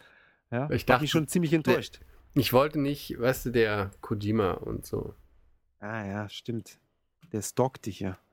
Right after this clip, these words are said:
Speaker 2: Naja.
Speaker 1: Ja, ich bin froh, dass er noch nicht weiß, wo ich wohne. Ja.
Speaker 2: Ja.
Speaker 1: Ich werde jetzt zum Abschluss werde ich noch einmal einladen zu mir und dann ziehen wir eh um und dann passt sich das.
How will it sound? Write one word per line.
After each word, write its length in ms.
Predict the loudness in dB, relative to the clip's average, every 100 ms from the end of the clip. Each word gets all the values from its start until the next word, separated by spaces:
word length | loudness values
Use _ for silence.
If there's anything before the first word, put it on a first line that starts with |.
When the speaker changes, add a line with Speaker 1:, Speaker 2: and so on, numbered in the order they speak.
| _ _ _ _ -4
Speaker 2:
Naja. 260 | 0 0 0
Speaker 1:
Ja, 200 | -2 -6 -14
ich 60 | -2
bin 120 | -2
froh, 160 | 2 0
dass 120 | 0
er 60 | -2
noch 80 | -2
nicht 140 | 0
weiß, 240 | -2 -2
wo 40 | -4
ich 100 | -2
wohne. 300 | -4 -4 -8 _ _ _ _ -4
Ja. 80 |
Speaker 2:
Ja. 140 | -4 -4 -10 -20 -20 -20 -20 -20 _ _ _ _ _
Speaker 1:
Ich 60 |
werde 120 | 0 0
jetzt 160 | -2
zum 140 | 0 0
Abschluss 400 | 0 0 0 2
werde 120 | 0
ich 40 |
noch 100 | 2 2
einmal 200 | 2 0
einladen 340 | 0 -2 -2
zu 100 | -2
mir 100 | -2
und 60 | -2
dann 160 | -4
ziehen 160 | -4 -2
wir 60 | 0
eh 140 | 0
um 160 | -2 -4
und 60 |
dann 120 | -6 -8
passt 240 | -10 -12
sich 120 | -18 -20
das. 240 | -20 -20